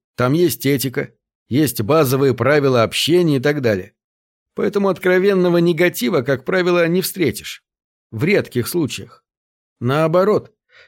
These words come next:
если вы кого-то открыто оскорбляете или унижаете, это выглядит отторгающе для вас.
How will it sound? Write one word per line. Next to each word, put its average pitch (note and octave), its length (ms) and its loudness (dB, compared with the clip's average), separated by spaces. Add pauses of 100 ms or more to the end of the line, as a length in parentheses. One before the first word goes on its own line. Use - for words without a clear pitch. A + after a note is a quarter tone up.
если D#3+ 380 0
вы D#3 100 2
кого-то D#3+ 400 0
открыто D#3 460 0
оскорбляете B2+ 760 0
или B2+ 60 2
унижаете, B2 760 0 (300)
это C3+ 400 0
выглядит C#3+ 680 0 (460)
отторгающе B2+ 1120 0
для A2 180 2
вас. F2 320 -8